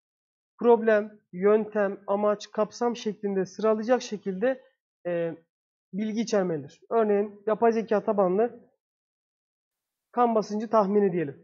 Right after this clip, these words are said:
Başlığımız bu. E, yapay zeka tabanlı fotoplastimografi sinyaliyle kan basıncı tahmini. Burada problem ne? Kan basıncı tahmini. Bir anahtar kelimem kan basıncı olabilir.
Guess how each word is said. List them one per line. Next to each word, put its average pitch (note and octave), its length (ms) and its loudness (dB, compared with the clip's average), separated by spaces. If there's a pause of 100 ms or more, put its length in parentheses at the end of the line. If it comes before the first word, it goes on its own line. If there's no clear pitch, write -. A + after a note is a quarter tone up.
Başlığımız F#3 560 -4
bu. D3+ 220 -10 (300)
E, F3 60 -10
yapay F3+ 440 -4
zeka G3 340 -6
tabanlı G#3 440 -2
fotoplastimografi G#3 920 -6
sinyaliyle G#3+ 480 -4
kan G#3+ 220 -4
basıncı G3+ 320 -8
tahmini. D#3 420 -6 (1300)
Burada B3+ 540 0
problem C4 400 2
ne? C4+ 240 -2 (360)
Kan B3 200 2
basıncı G3 280 0
tahmini. F#3+ 340 0
Bir B3+ 60 0
anahtar A3 420 2
kelimem A3 300 0
kan A3+ 240 0
basıncı G3+ 320 -2
olabilir. D#3 460 -2